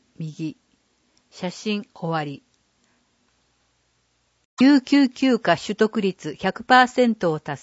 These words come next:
成。社会福祉法人、松友福祉会、障害者支援施設、砂見園、砂見ハイツ四丁目。砂見園は、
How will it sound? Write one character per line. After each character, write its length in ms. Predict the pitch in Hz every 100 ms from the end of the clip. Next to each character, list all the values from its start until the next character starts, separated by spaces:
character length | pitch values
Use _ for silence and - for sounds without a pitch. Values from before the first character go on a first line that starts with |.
| _
成。 280 | 135 143 - _ _ _ _ _ _ _ -
社 140 | 208
会 240 | - 254 247
福 260 | - -
祉 160 | - 226
法 280 | 226 208 170
人、 300 | 147 135 - _ _ _ _
松 300 | 180 190 -
友 240 | 226 240 226
福 240 | 240 233
祉 220 | - -
会、 260 | 147 131 - _ _ _ _ _ _ _
障 360 | - 254 254
害 200 | 247 226
者 180 | - 156
支 180 | - 190
援 180 | 202 202
施 60 |
設、 400 | - 170 - 139 -
砂 320 | - 196 214
見 180 | 214 180
園、 220 | 127 - _ _ _ _ _ _
砂 300 | - 214 220
見 100 | 185
ハ 100 | 240
イ 80 |
ツ 160 | - 160
四 260 | 151 165 160
丁 300 | 165 151 143
目。 240 | 139 - _ _ _ _ _ _ _ _ _ _
砂 300 | - 233 247
見 160 | 269 254
園 260 | 220 175 160
は、 220 | 156